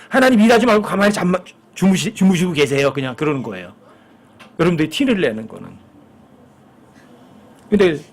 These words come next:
기도할 때 골방에 들어가서 오직 은밀하게 보시는 그분께만 얘기하면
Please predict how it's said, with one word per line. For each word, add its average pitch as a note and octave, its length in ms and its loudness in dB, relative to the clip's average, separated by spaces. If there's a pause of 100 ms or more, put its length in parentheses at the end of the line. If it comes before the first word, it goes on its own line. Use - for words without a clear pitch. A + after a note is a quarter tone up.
(140)
기도할 G3+ 320 4
때 D#3+ 120 2
골방에 G3 380 2
들어가서 F3 320 0
오직 G#3+ 300 -2 (200)
은밀하게 A3+ 420 4
보시는 F#3+ 260 -2
그분께만 D#3+ 560 -2
얘기하면 B2+ 500 -4